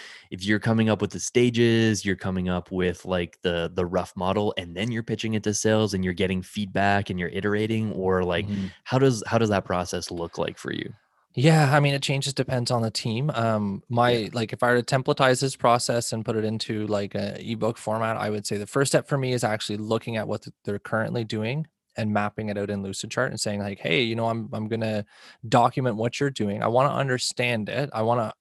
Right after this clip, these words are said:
Speaker 2: l-, understand the value points across it." And what you notice in that process, like, nine times out of ten when I've done this with the sales and marketing teams, like, as a consultant particularly,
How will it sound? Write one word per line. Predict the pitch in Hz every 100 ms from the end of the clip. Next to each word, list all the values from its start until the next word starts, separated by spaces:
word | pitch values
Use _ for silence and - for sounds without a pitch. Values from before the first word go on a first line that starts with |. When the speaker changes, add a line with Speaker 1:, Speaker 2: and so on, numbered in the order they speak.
| -
Speaker 2:
l-, | 107
understand | 120 127 - 123 113
the |
value | 104 110 117 113
points | 110 113 104 -
across | - 101 101 - 135
it." | 139 _ - -
And | - 139
what | 190 -
you | 196
notice | 151 139 151 135
in |
that | 123 -
process, | - 131 135 139 131
like, | 113 110
nine | 131 151
times | 147 131
out | 127
of | 110
ten | 127 113
when | 107
I've | 98 95
done | 104 110
this | 110 -
with | 101
the | 98
sales | - 104 104 95
and | 90
marketing | 92 - 104 101
teams, | 104 101 98
like, | 98
as | 92
a | 85
consultant | - 92 - 104 - 117
particularly, | - - 120 160 156 - 170